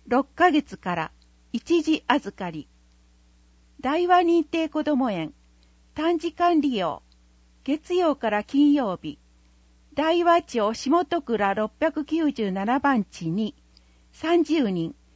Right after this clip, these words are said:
八時三十分から十四時。延長保育なし。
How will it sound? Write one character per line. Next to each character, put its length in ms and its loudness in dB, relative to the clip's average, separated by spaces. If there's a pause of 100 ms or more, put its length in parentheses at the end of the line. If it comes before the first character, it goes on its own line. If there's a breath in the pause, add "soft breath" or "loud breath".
(220)
八 240 -6
時 140 0
三 260 4
十 160 0
分 300 -2
か 160 -4
ら 120 -2
十 280 0
四 180 -2
時。 240 -10 (1400)
延 200 4
長 280 2
保 140 0
育 280 -2
な 160 -4
し。 240 -18